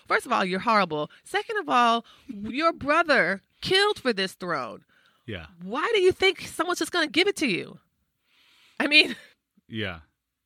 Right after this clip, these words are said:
Speaker 2: And, and just that he's so incredulous about why anyone would ever oppose him, you know?
Speaker 1: Well, you know why?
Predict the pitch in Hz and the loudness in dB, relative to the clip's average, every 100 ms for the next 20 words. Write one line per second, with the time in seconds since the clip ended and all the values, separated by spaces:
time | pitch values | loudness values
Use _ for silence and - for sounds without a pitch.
0 | _ _ - - - 208 208 - 220 202 | _ _ -20 -10 0 2 2 0 -2 0
1 | 226 - 196 160 156 - 147 127 - 131 | -2 0 -2 -2 -4 -2 -2 -2 -2 -2
2 | 123 120 110 98 110 101 98 90 _ - | 0 -2 -4 -4 -6 -4 -4 -6 _ -18
3 | 110 107 113 113 113 110 107 98 101 104 | -8 0 2 2 0 -2 -4 -6 -4 -6
4 | 98 98 90 104 101 98 98 85 78 - | -6 -10 -8 -8 -8 -8 -10 -12 -14 -16
5 | 95 90 87 92 _ _ _ _ _ - | -14 -12 -12 -14 _ _ _ _ _ -12
6 | - 202 190 202 185 214 254 208 | 0 2 8 8 10 8 6 2